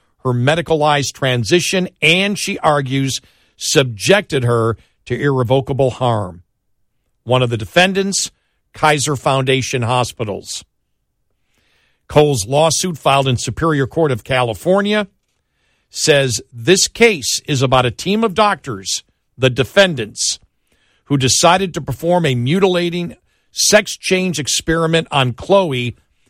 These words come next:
then a thirteen-year-old vulnerable girl struggling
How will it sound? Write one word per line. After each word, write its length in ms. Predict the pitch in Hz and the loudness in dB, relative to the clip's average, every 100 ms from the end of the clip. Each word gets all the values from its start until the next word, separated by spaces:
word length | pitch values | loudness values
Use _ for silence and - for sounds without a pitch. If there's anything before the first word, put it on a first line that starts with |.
| _ - | _ -6
then 260 | 123 170 | 2 4
a 140 | 175 147 | 4 0
thirteen-year-old 1500 | - - 240 277 - - 233 233 226 214 202 190 156 135 123 - _ _ | -4 2 4 4 0 -4 -2 0 0 0 2 0 0 -2 -6 -12 _ _
vulnerable 640 | 120 151 208 208 202 180 156 | 0 4 4 2 0 0 -2
girl 400 | 151 180 135 131 | 0 0 0 -2
struggling 720 | - - 185 196 190 190 185 | -6 -2 0 0 0 -2 -2